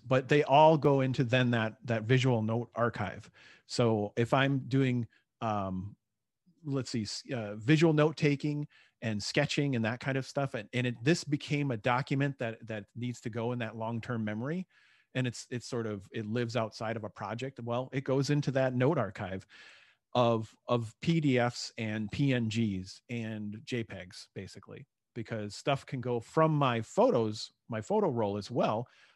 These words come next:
of like, well, here was a useful Kanban, like, we, you know, talked about a thing, wrote some stuff on stickies, what have you. Okay, boom, take a picture, throw it on the list, give it a good name, right?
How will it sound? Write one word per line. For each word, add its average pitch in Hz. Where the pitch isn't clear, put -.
of 113
like, 107
well, 180
here 175
was 170
a 151
useful 139
Kanban, 120
like, 110
we, 117
you 110
know, 98
talked -
about 120
a 123
thing, 110
wrote 120
some 113
stuff -
on 117
stickies, 107
what 104
have 101
you. 101
Okay, 98
boom, 117
take 120
a 107
picture, 101
throw 113
it 110
on 107
the 104
list, 98
give 151
it 143
a 135
good 120
name, 131
right? 127